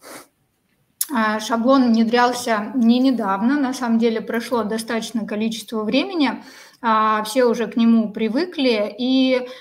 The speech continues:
это был процесс, ну, сложно сказать, долго или недолго, потому что это относительно, а, но процесс был сначала разработки, потом согласования и внедрения. В целом это не было долго,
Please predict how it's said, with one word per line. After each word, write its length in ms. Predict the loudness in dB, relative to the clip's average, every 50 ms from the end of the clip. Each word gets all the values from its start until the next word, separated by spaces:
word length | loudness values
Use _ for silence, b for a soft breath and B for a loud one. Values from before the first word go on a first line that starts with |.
| B B B _
это 480 | 2 2 4 4 2 0 0 2 0
был 380 | 0 0 2 2 2 2 2 0
процесс, 760 | -4 -4 -4 -4 -4 -2 2 2 2 2 2 -2 -8 -10 -14 _
ну, 360 | 0 2 2 2 -2 -8 -16 -16
сложно 420 | -16 -4 2 2 4 4 4 0 -2
сказать, 440 | -2 -4 -2 -2 0 -2 -2 0 0
долго 320 | 0 0 0 0 -2 -4
или 120 | -2 -2
недолго, 460 | 0 2 2 2 2 0 -2 -4 -6 -8
потому 220 | -6 -4 -4 -4
что 120 | -4 -6
это 160 | -8 -4 -4 -4
относительно, 800 | -2 -2 -4 -4 -4 -6 -6 -8 -8 -10 -12 -12 -12 -16 -18 B B B B B B _
а, 520 | -2 0 0 2 2 2 2 0 0 -2
но 300 | -2 -2 0 0 -2 -2
процесс 480 | -4 -4 -6 -6 -4 -2 -2 -2 -2 -2
был 200 | -2 -2 -2 -2
сначала 500 | -2 -4 -8 -8 -6 -4 -4 -2 -2 -2
разработки, 680 | -4 -4 -4 -4 -4 -2 -2 -2 -2 -2 -4 -6 -6 -6
потом 340 | -6 -6 -6 -4 -2 -2 -2
согласования 960 | -4 -4 -6 -8 -8 -8 -8 -8 -4 -4 -2 -2 0 0 0 0 0 -2 -6
и 400 | -6 -4 -2 0 0 2 0 0
внедрения. 800 | 0 -2 -4 -4 -4 -4 -4 -4 -4 -4 -4 -4 -6 -8 -12 -14
В 80 | -16
целом 540 | _ -2 0 2 2 2 2 0 -2 -4 b b b b b b _ _ _
это 280 | -4 -4 -4 -4 -4
не 260 | -4 -2 -2 -2 -2
было 460 | -2 -2 -2 -2 0 0 -2 -2 -4 -10 _ _ _
долго, 680 | -8 -6 -4 -2 0 0 0 -2 -4 -8 -10 -12